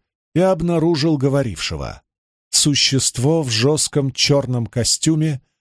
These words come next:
который каким-то образом казался сделанным из камня. Вместо головы у него был шар, полный беспокойных меняющихся линий, углов и невозможных фигур.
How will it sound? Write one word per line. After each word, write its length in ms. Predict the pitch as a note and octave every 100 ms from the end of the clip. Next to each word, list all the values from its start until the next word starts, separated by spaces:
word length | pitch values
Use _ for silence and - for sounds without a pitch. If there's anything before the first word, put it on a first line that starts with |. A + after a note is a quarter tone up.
| _ _ _ _
который 400 | - D#3 E3+ E3+
каким-то 560 | - D#3 C3+ D#3+ - C#3+
образом 380 | D#3+ D#3+ D3+ C3
казался 440 | C#3 D#3 D3+ C#3+
сделанным 680 | A2+ G#2+ D#3 D3 D3 C#3+ -
из 220 | D3+ -
камня. 680 | - - D3 G#2+ F2 D2 - _ _ _ _ _ _
Вместо 400 | A2 B2+ C#3 -
головы 420 | A#2+ C3 B2 C3+ C3
у 60 |
него 280 | B2 A2+ A#2+
был 200 | G#2+ A2+
шар, 460 | - - D3 D3+ - _ _ _ _ _ _
полный 360 | C#3+ D3+ D3 C#3+
беспокойных 840 | C3 - C3 - D#3+ D#3 D3 -
меняющихся 680 | D3 C#3+ C#3+ C#3 - - -
линий, 560 | D3 C#3+ G#2 D2 B1 - _
углов 520 | B2+ A2+ A#2 C#3 C3
и 200 | C3 B2
невозможных 680 | A2 A2+ B2 A2 B2 G#2 A2
фигур. 500 | - A#2 G#2+ F#2+ -